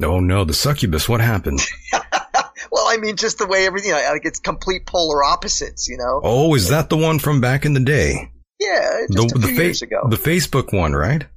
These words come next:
Speaker 2: Right,
Speaker 1: Oh,
Speaker 2: right.
Speaker 1: no, Mike.
Speaker 2: So, yeah, it kinda sounds like whenever I,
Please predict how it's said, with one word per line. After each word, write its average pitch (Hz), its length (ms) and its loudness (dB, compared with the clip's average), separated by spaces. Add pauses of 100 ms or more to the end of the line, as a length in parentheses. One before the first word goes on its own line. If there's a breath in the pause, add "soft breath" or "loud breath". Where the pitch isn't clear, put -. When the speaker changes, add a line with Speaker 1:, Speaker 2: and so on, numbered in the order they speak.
(180)
Speaker 2:
Right, 135 500 0 (220)
Speaker 1:
Oh, 80 100 -2
Speaker 2:
right. 87 380 2
Speaker 1:
no, 78 380 2
Mike. 67 600 -4 (520)
Speaker 2:
So, 113 240 0
yeah, 135 140 2
it - 100 -4
kinda 151 220 -2
sounds 139 280 -2
like 127 160 0
whenever 139 340 2
I, 127 140 0